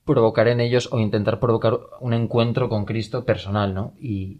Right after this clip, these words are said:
y para eso, pues, hablamos antes que tuvimos una convivencia, coordinamos con algunos catequistas de allí, una convivencia sobre la confesión, porque, pues, los jóvenes, digamos que no, no, no se confesaban, ¿no? Y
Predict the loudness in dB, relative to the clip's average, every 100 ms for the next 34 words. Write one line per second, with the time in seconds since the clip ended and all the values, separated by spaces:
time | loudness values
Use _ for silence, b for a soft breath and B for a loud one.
0 | -10 -8 0 2 2 0 -4 -4 -6 -16
1 | b b b -4 0 2 2 0 0 0
2 | -2 -2 -2 -2 -2 -12 -2 2 2 2
3 | 0 0 0 0 2 0 0 -2 -4 -10
4 | _ -20 _ -16 -2 0 2 2 2 -2
5 | -4 -2 -4 -4 -4 0 0 0 -2 -2
6 | -2 -2 -2 0 0 0 -4 b b b
7 | b b b _ 2 4 4 2 0 0
8 | 0 4 4 2 -2 -4 -2 0 -2 -6
9 | -20 _ _ _ _ _ _ 0 0 2
10 | 0 -2 -6 -14 -12 -6 -2 -2 0 2
11 | 4 6 4 0 -12 -20 _ _ -6 2
12 | 4 2 0 -2 -2 -2 -2 -2 0 0
13 | 0 0 0 0 -2 0 -2 -4 -10 -10
14 | -10 -10